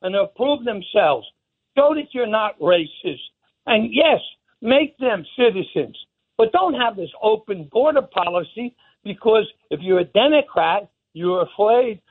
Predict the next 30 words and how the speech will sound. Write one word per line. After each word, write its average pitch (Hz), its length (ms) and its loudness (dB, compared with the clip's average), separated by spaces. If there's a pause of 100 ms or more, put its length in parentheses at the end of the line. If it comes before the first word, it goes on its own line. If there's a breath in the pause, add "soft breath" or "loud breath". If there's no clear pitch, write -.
(160)
that 175 160 2
Ocasio, 185 1040 0
Ocasio, 233 760 -2
whatever 214 500 2
her 185 80 -8
name 165 280 -6
is, 175 160 -4
the 170 80 2
left 190 340 2
winger, 226 380 2 (340 soft breath)
will 175 180 4
run 202 160 2
a 190 80 2
primary 214 720 0
against 160 400 -2 (120)
you. 233 180 4 (340 soft breath)
And 180 80 2
if 196 140 2
you're 190 280 4
a 180 60 2
Republican, 214 920 -2 (260)
you're 185 160 -2
afraid 208 360 -2
to 190 80 -4
work 208 340 0
with 196 140 -2
any 190 320 0
Democrat 226 600 0
because 180 380 -2
you're 170 220 -2